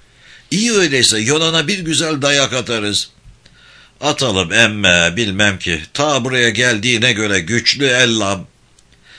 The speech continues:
Ne kadar güçlü olursa olsun kendini çok dağıttı. Ta nereden nereye? Bu cepheye asker mi yetişir? Sonra bilmediği bir memleket, halkı yabancı, onun için işi zor.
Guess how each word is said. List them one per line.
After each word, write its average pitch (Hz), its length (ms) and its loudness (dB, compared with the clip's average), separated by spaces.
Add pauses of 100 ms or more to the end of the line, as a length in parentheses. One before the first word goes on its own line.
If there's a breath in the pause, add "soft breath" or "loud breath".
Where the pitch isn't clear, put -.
(180 loud breath)
Ne 78 140 -2
kadar 104 260 2
güçlü 107 320 -2
olursa 117 320 -2
olsun 113 360 -2
kendini 110 460 0
çok 104 280 0
dağıttı. 87 640 -2 (260 soft breath)
Ta 175 520 6
nereden 147 540 2
nereye? 104 500 4 (360 soft breath)
Bu 180 200 0
cepheye 156 400 4
asker 139 420 2
mi 139 100 -2
yetişir? 92 560 0 (280 loud breath)
Sonra 110 360 2
bilmediği 156 560 2
bir 170 120 4
memleket, 135 720 0
halkı 143 340 2
yabancı, 131 580 0
onun 151 240 0
için 156 240 0
işi 135 200 2
zor. 120 340 0